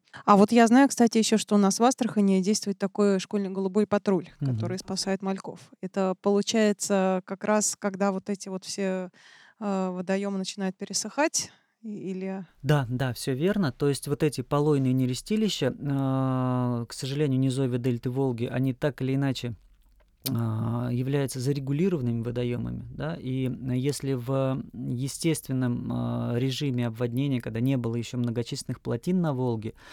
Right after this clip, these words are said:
Speaker 2: а, то, м, режим затопления, он регулировался, а, конкретными условиями, погодными условиями каждого года, да, то есть у нас тёплая весна, значит, снег раньше растаял, значит, быстрее начался паводок, значит, а, производители это чувствуют по температуре воды,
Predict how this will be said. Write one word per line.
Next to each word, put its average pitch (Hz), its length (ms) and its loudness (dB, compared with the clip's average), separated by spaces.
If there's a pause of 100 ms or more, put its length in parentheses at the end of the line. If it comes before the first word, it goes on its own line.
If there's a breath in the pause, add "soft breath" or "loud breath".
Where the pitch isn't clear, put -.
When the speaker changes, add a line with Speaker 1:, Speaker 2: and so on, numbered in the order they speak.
(240 loud breath)
Speaker 2:
а, 123 320 0 (100)
то, 151 340 4
м, 127 560 -2
режим 147 300 0
затопления, 190 640 0
он 170 220 2
регулировался, 143 840 0 (300 loud breath)
а, 120 380 -2
конкретными 131 520 0
условиями, 135 600 0
погодными 139 560 0
условиями 131 400 -2
каждого 117 420 -4
года, 107 400 -8
да, 151 140 -6
то 135 120 -6
есть - 160 -6
у 123 40 0
нас - 260 -4 (100)
тёплая 185 360 -2
весна, 151 340 -6
значит, 120 320 -6
снег - 280 -6
раньше 107 280 -6
растаял, 170 460 -2
значит, 127 320 -6
быстрее 120 360 -4
начался 113 440 -8
паводок, 180 500 -2 (360 loud breath)
значит, 131 420 -2
а, 117 400 0
производители 120 720 -2
это 110 180 -4
чувствуют - 400 -10
по 117 120 -8
температуре 110 580 -6
воды, 156 360 -4